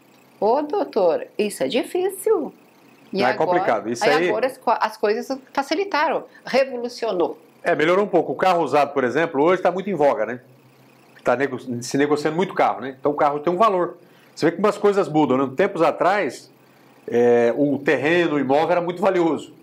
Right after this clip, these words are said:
Speaker 2: Hoje tem muita oferta de imóveis, né?
Speaker 1: Tem.
Speaker 2: De terrenos e tal. E o carro, naquele, tempos atrás, não tinha tanto valor. Hoje o carro, o carro, mesmo o carro usado, principalmente,
Speaker 1: É.
Speaker 2: supervalorizou.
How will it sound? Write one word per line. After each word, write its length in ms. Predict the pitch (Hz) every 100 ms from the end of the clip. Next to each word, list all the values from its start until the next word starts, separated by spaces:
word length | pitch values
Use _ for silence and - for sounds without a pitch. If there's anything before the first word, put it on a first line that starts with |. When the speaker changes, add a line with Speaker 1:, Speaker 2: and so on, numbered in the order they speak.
| _ - -
Speaker 2:
Hoje 160 | 135
tem 120 | - 170
muita 380 | 180 202 202 -
oferta 480 | 170 - 180 175 127
de 120 | 117
imóveis, 460 | 113 107 113 98 95
né? 120 | 120 -
Speaker 1:
Tem. 320 | 170 151 147 _
Speaker 2:
De 40 | -
terrenos 560 | 143 120 156 156 123
e 60 | 110
tal. 300 | 110 92 - _ _ _ _ -
E 40 |
o 60 | 220
carro, 340 | 220 156 160
naquele, 420 | 160 151 160 160 147
tempos 260 | 151 151
atrás, 260 | 208 - 160
não 40 |
tinha 120 | 165
tanto 180 | 170 175
valor. 300 | 185 160 147
Hoje 120 | 151
o 40 | 170
carro, 440 | 180 175 185 214 - _ _ _
o 40 |
carro, 200 | - 151
mesmo 240 | 147 160 139
o 20 |
carro 220 | 139 127
usado, 260 | 127 143 165
principalmente, 600 | 196 - 196 175 175 - _ _ _ -
Speaker 1:
É. 60 |
Speaker 2:
supervalorizou. 840 | 170 233 233 170 160 139 110 101